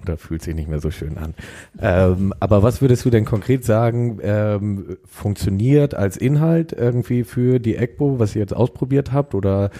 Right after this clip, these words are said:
allgemein als Inhalt für Facebook auch? Ähm, um, äh,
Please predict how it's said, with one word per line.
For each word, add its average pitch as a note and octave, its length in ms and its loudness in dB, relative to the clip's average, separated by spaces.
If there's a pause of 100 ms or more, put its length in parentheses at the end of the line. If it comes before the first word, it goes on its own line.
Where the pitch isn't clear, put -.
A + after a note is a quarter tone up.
(180)
allgemein G2 520 2
als G2+ 180 -4
Inhalt G#2 300 2
für G2+ 120 0
Facebook C#3 520 2
auch? - 600 -2
Ähm, G#2+ 600 -2 (600)
um, F#2+ 520 -2
äh, F2+ 440 2